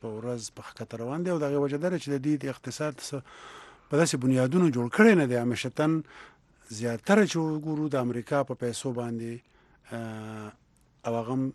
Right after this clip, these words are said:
په افغانستان کې زیاتره یا په ریجن کې. دا دوه غټ جنګونه په افغانستان کې د پاکستان په لاس وشول او ډېرې، ډېرې پیسې واخیستې، ډېر، بلکې دا اټمي،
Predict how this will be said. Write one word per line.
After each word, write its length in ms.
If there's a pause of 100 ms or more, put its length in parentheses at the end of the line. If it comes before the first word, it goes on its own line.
(500)
په 120
افغانستان 560
کې 160
زیاتره 380 (320)
یا 120
په 140
ریجن 340
کې. 100 (920)
دا 160
دوه 140
غټ 180
جنګونه 340
په 100
افغانستان 480
کې 120 (380)
د 320
پاکستان 420
په 120
لاس 200
وشول 300
او 140
ډېرې، 260 (460)
ډېرې 360
پیسې 240 (120)
واخیستې، 400 (120)
ډېر، 260 (300)
بلکې 280
دا 60 (640)
اټمي، 320